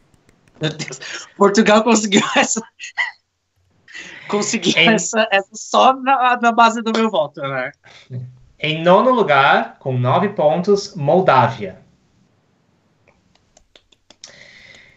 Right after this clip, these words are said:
Speaker 2: Em oitavo lugar, com treze pontos, Grécia.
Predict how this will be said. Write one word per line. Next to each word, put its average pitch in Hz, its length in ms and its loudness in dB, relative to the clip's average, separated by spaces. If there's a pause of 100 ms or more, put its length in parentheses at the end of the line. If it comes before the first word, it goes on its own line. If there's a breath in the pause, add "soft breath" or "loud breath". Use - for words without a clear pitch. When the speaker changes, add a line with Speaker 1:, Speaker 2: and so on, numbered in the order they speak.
(240 loud breath)
Speaker 2:
Em 135 160 0
oitavo 208 480 2
lugar, 151 420 0
com 127 160 -4
treze 165 340 -4
pontos, 156 800 -2
Grécia. 127 760 0